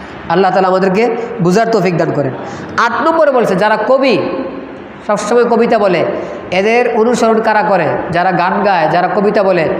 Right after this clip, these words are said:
এদের অনুসরণ ভালো মানুষ করে না। ভালো মানুষে কথা বুঝেন? তবে ওলামায়ে কেরাম বলছেন, যারা মুসলিম কবি, যারা এবং যাদের কবিতায় সত্য থাকে, মিথ্যা থাকে না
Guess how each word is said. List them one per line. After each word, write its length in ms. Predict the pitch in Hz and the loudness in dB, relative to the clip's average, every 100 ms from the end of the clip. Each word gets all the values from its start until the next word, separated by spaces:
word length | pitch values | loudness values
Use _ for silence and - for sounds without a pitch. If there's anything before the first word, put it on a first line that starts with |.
| - - | -6 -6
এদের 220 | 170 180 208 | -2 2 2
অনুসরণ 480 | 208 214 220 220 | 2 2 2 2
ভালো 180 | 180 180 | 2 2
মানুষ 240 | 202 208 - | 2 0 0
করে 160 | 180 | 0
না। 120 | 139 - - - - - - - - - - - - 156 | 0 -4 -8 -12 -14 -16 -16 -16 -16 -16 -16 -16 -6 0
ভালো 180 | 156 | 2
মানুষে 400 | 175 190 185 208 - - - - - - - - - | 2 2 2 0 -2 -4 -8 -10 -8 -8 -10 -10 -6
কথা 180 | 165 147 | -2 0
বুঝেন? 320 | 165 180 208 165 - - - - - - - | 2 2 2 0 -4 -6 -8 -10 -10 -6 0
তবে 300 | 269 269 151 - - - | 2 2 0 -4 -6 -4
ওলামায়ে 360 | 165 202 240 240 | 0 2 2 2
কেরাম 180 | 233 208 | 2 2
বলছেন, 280 | 196 175 180 | 2 2 0
যারা 180 | 190 180 | 2 2
মুসলিম 560 | 190 220 240 240 277 247 | 2 2 2 2 2 2
কবি, 220 | 233 175 120 - - - - - - | 2 2 0 -4 -8 -10 -12 -12 -2
যারা 380 | 160 180 202 - - - - - - - - - - - | 0 2 2 0 -2 -6 -8 -10 -10 -8 -8 -6 -6 -2
এবং 320 | 175 269 254 | 0 2 2
যাদের 380 | 190 190 240 240 233 | 2 2 2 2 2
কবিতায় 540 | 208 208 - 214 233 | 2 2 2 2 2
সত্য 400 | - 247 247 262 | 0 0 0 0
থাকে, 260 | 208 156 143 - - - - - - | 0 0 -2 -4 -8 -12 -14 -10 -2
মিথ্যা 320 | 214 - 240 | 0 0 -2
থাকে 260 | 240 180 | 0 0
না 80 | 165 | 0